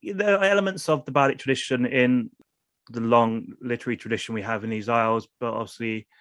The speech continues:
in the theatre. But also it crops up in odd ways. Like, for instance, I, I'm based at the university now. I'm very much the bardic academic and going to be taking part in the degree show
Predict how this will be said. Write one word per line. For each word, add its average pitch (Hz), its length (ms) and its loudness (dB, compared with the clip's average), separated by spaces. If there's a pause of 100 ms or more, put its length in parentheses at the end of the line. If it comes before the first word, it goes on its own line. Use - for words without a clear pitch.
(220)
in 113 340 -2 (420)
the 110 80 -12
theatre. 123 640 2 (260)
But 175 160 2
also 226 320 2
it 175 160 -2
crops - 260 -2
up - 120 -6
in 151 200 -2
odd 180 240 -2
ways. 151 460 4
Like, 143 240 0
for - 100 -6
instance, 143 300 -4
I, 147 180 2
I'm 147 260 -2
based 135 340 -2
at 120 160 -4
the 123 80 -8
university 131 380 0
now. 113 120 2
I'm 110 80 -2
very 123 100 4
much - 380 -2 (260)
the 110 60 -10
bardic 117 340 4
academic 120 640 2
and 120 300 0 (560)
going 127 120 2
to 117 40 0
be 117 80 -6
taking 120 380 -2
part 120 340 0
in 113 280 -4
the 113 100 -8
degree 123 360 0
show 117 400 2